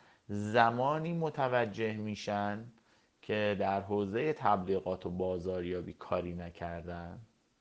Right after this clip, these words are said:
یا زمانی از اون حالت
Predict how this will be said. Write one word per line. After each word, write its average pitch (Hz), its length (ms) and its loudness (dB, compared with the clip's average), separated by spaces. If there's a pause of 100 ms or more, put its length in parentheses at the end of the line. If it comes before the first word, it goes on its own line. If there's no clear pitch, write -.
(640)
یا 135 260 6
زمانی 143 800 4
از 113 420 -2
اون 120 260 -2
حالت 110 840 0